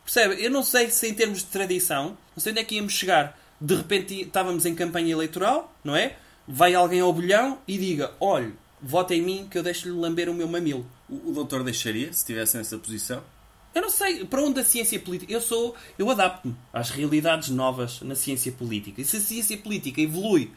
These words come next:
Speaker 1: para que, em campanha eleitoral, ou mesmo como programa de governo ou programa de presidente,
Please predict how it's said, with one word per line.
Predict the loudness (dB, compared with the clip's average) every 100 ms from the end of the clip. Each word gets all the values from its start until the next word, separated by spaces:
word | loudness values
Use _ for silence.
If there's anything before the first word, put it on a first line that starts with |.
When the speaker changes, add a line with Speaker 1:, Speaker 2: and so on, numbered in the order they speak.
| -4
Speaker 1:
para | 0 0
que, | 0 -2 -2 -4
em | -6
campanha | -4 0 0 2
eleitoral, | 2 2 4 4 2 2
ou | 0
mesmo | 2 0 0
como | -4 -4
programa | -2 0 2 2
de | -2
governo | -6 -2 0 0 -4
ou |
programa | -4 -2 0 -2
de | -4
presidente, | -6 -2 0 0 -4